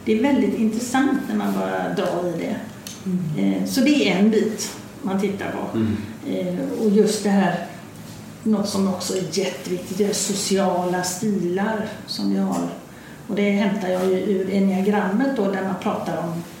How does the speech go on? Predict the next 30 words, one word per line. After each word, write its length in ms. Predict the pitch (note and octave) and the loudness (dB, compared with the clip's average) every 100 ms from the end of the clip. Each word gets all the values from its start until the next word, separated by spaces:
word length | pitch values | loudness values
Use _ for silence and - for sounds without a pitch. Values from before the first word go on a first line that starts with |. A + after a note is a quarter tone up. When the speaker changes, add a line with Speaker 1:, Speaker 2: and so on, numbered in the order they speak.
| - - - - - | -16 -16 -16 -10 -2
Speaker 1:
eh, 300 | G3 F#3 G3 | 0 0 0
om 60 | G3+ | 2
man 140 | G#3 | 4
är 240 | G3+ F#3 F#3+ | 4 4 4
en 120 | F#3+ | 4
intim 680 | G#3 G3+ A3 B3+ C#4 G#3+ G3+ | 6 4 6 8 8 8 4
till 140 | G#3+ - | 0 -6
exempel, 600 | - - - F#3+ F#3+ G3 | -8 -10 -10 -6 -2 0
då 80 | G3+ | 4
vill 180 | G3+ | 4
man 200 | G#3 A3+ G#3+ | 4 4 2
ha 260 | G3+ - | 2 2
en 120 | F#3+ | 2
djupare 520 | G#3 C4+ - - F#3 A3 C4+ | 2 2 -2 -4 -2 2 2
relation. 720 | D#4+ D4+ G3 E3 G3 G3+ G#3+ - | 2 2 -2 -2 -2 -2 -2 0
Man 140 | G3+ G3 | 2 4
har 200 | G3+ - | 2 2
kanske 240 | F#3+ G#3 | -2 0
inte 180 | G3 - | -2 0
så 100 | G3+ | 2
många 320 | A3+ A#3 A#3+ | 4 4 4
vänner, 260 | D4+ C#4 B3+ | 4 6 6
men 160 | B3+ B3 | 6 4
man 140 | B3 A#3+ | 4 4
har 120 | A3+ | 4
en 100 | G#3 | 4
djup 380 | G#3 G3 - F#3+ | 4 4 2 -4
relation 420 | F#3 F3+ G3 F3 | -4 -4 -4 -4
med 160 | F3+ F3 | -4 -4
vänner. 420 | F3+ F3 D#3+ - | -4 -2 -2 -4